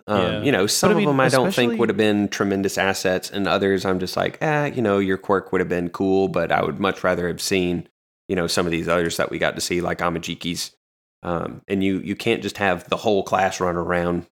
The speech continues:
Speaker 1: um, because then you get too little of everybody and not enough of s-, you know, some of the folks that you really wanna focus on, so.
Speaker 2: Totally, but it felt weird to me because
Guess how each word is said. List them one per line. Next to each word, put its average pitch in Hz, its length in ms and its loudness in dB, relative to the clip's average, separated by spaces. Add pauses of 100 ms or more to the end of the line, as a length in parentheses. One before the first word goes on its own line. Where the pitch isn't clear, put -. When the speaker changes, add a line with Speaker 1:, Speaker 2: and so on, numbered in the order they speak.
Speaker 1:
um, 87 360 0
because 92 320 -4
then 98 140 -2
you 95 100 0
get 87 220 -2
too 104 200 0
little 92 300 -2
of - 120 -8
everybody 69 500 -4
and 80 120 -4
not 90 180 0
enough 90 400 0
of - 360 -10
s-, - 120 -6
you 90 160 -6
know, 69 100 -6
some 85 200 -2
of - 20 -4
the 76 120 -8
folks 85 240 -2
that - 160 -12
you 76 80 -10
really 85 200 -2
wanna 62 200 -6
focus - 380 -8
on, 57 220 -8
so. 71 320 -6 (280)
Speaker 2:
Totally, 113 400 0
but 127 180 -4
it 139 100 -8
felt 170 180 0
weird 120 320 -2
to 104 80 -12
me 117 200 -6
because 101 440 -8